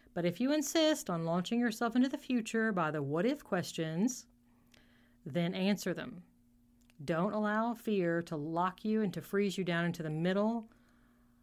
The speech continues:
of a terrible situation. Turn the page, answer the question, form a solution, deal with it. And if you can't do it alone, which is perfectly fine,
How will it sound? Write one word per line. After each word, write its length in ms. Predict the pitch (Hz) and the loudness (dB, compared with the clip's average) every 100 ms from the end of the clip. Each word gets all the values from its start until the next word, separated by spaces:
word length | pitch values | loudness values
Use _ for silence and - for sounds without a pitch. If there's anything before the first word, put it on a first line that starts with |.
| _ _ _ _ _ - | _ _ _ _ _ -8
of 140 | 185 | -4
a 60 | 165 | -4
terrible 540 | - 180 202 220 226 | 0 0 2 0 -2
situation. 880 | 214 208 202 220 156 139 156 147 156 - | -2 -4 -2 -2 -2 -4 -6 -6 -8 -6
Turn 380 | - 185 185 190 | -2 0 2 0
the 80 | |
page, 640 | 185 175 151 - - - - _ _ | -2 -4 -4 -8 -10 -10 -14 _ _
answer 320 | 180 175 170 214 | -2 -2 0 -4
the 80 | |
question, 680 | 220 170 - - 160 156 160 - _ _ _ _ _ _ _ _ | -2 -4 -4 -4 -6 -6 -8 -12 _ _ _ _ _ _ _ _
form 300 | - 175 196 | -2 2 2
a 60 | |
solution, 720 | 202 202 165 156 170 165 175 175 - 147 | 2 0 0 0 -4 -2 -4 -6 -10 -2
deal 200 | 175 160 | 0 0
with 180 | 143 | -2
it. 140 | 160 - | -8 -8
And 140 | 185 165 | -4 -4
if 160 | 160 | -4
you 100 | 180 | -6
can't 520 | 175 - 220 220 - - | -4 -2 -2 -2 -8 -2
do 160 | 180 | 0
it 60 | 202 | 2
alone, 600 | 269 202 165 165 214 254 - _ - | 2 0 0 0 0 -2 -8 _ -10
which 180 | 170 | -8
is 120 | 160 - | -8 -4
perfectly 420 | 170 170 208 294 | -4 -4 -4 -6
fine, 520 | - 156 151 156 | -4 -4 -4 -6